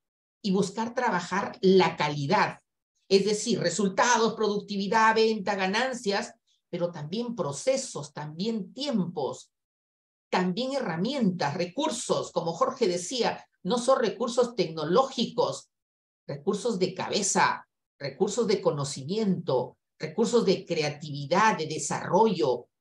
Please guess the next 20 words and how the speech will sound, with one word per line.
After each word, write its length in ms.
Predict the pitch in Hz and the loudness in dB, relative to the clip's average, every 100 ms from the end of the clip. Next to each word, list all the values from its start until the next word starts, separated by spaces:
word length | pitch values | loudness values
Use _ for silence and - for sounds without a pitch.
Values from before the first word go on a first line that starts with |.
| _ - | _ -14
y 140 | 123 | -10
etcétera. 720 | - 240 233 139 135 226 - _ _ _ - | 4 6 6 2 -2 -2 -8 _ _ _ -6
Y 80 | |
si 140 | - 175 | 0 2
a 20 | |
eso 160 | 185 240 | 4 4
le 80 | |
agregamos 640 | 202 165 151 170 151 139 131 | 4 2 2 0 -2 -4 2
Deming, 540 | 233 196 185 240 - _ _ | 4 6 2 0 -8 _ _
seguramente 1000 | - 156 175 170 165 180 180 185 190 - _ | -6 0 0 2 0 -2 2 2 2 -8 _
vamos 260 | 143 147 180 | -4 -2 0
a 80 | 175 | -2
poder 240 | 147 151 | -2 0
lograr 260 | 175 143 147 | 0 0 -2
una 140 | 170 | -2
situación 560 | 190 190 170 147 147 143 | -2 -2 -4 -2 -4 -2
como 240 | 131 113 | -4 2
esta, 480 | 165 180 - 107 - _ _ _ _ _ | 2 2 0 -4 -6 _ _ _ _ _
que 100 | 196 | 0
felizmente 1160 | 185 190 247 262 233 247 277 254 170 185 - - | 4 2 4 2 4 4 4 0 2 2 2 -4